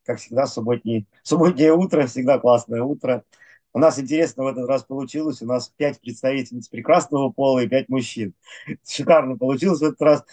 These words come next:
Э, мужчинам, я думаю, будет сложновато сегодня <laughs> распределять баллы. <laughs> Удачи.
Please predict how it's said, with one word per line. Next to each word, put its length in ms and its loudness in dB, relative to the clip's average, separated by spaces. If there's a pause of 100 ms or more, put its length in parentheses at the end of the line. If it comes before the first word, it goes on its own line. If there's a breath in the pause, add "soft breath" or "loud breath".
(240 loud breath)
Э, 240 2
мужчинам, 440 -2
я 140 2
думаю, 300 -2
будет 260 -4
сложновато 760 2
сегодня 640 -2
<laughs> 40 -4
распределять 640 -4
баллы. 480 -2
<laughs> 580 -4
Удачи. 680 -4